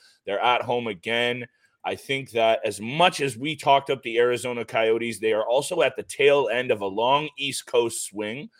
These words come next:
And while I do expect this to be a close game, I gotta go with the Ottawa Senators on the money line.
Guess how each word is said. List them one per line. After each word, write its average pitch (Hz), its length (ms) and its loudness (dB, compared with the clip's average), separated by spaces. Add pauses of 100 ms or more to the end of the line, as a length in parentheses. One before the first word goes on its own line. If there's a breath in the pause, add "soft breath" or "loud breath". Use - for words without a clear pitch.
(300 soft breath)
And 117 160 -4
while 131 260 8
I 120 100 4
do 156 240 -2
expect 147 440 0
this 147 180 -4
to 135 100 -2
be 131 160 -2
a 123 60 0
close 127 300 -2
game, 123 340 -4 (280 soft breath)
I 110 80 0
gotta 127 280 6
go 143 200 4
with 139 120 2
the 127 120 0
Ottawa 123 360 4
Senators 120 500 -4
on 113 140 -6
the 98 60 -8
money 107 280 -8
line. 135 340 0